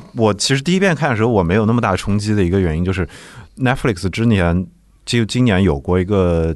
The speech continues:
documentary series，有一个系列纪录片叫做叫做 Res Ball，是，就是，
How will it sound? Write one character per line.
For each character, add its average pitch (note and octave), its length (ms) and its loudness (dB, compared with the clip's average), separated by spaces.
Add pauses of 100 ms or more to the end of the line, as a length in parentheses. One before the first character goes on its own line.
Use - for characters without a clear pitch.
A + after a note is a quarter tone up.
documentary F2 580 -2
series， E2 400 -10
有 D2+ 60 -8
一 D2+ 40 -8
个 F2 240 -2
系 - 220 -4
列 F2+ 140 0
纪 - 140 -8
录 E2 100 -4
片 E2+ 400 -6
叫 F2 180 -2
做 D#2+ 300 -6 (520)
叫 G2+ 180 -2
做 F#2 500 2
Res A2 360 2 (100)
Ball， D#2+ 220 -2 (180)
是， - 240 -20
就 A2 120 -8
是， F#2+ 540 -6